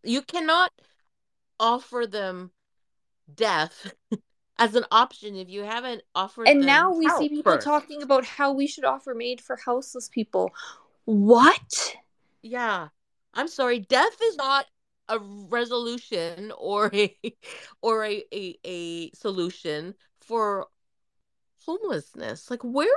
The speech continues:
Speaker 1: where are we in humanity?
Speaker 2: Right.
Speaker 1: What is going on?
Speaker 2: And, like, if someone has an intractable mental health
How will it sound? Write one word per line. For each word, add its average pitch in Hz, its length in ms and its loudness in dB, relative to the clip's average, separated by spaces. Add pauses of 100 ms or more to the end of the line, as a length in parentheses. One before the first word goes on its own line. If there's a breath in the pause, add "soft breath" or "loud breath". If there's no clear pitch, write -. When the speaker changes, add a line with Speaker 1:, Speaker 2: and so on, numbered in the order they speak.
(180)
Speaker 1:
where 220 400 2 (160)
are 370 260 2
we 160 220 -4 (500)
in 220 160 4
humanity? 277 540 6
Speaker 2:
Right. 220 60 -10 (1120)
Speaker 1:
What 330 360 4
is 440 180 8
going 262 420 6
on? 254 580 2 (340)
Speaker 2:
And, 285 200 -2
like, 277 400 -4 (340)
if 269 180 -2
someone 339 480 -4
has 277 380 -4
an 214 240 -2 (160)
intractable 220 960 -4
mental 196 380 -6
health 170 320 -6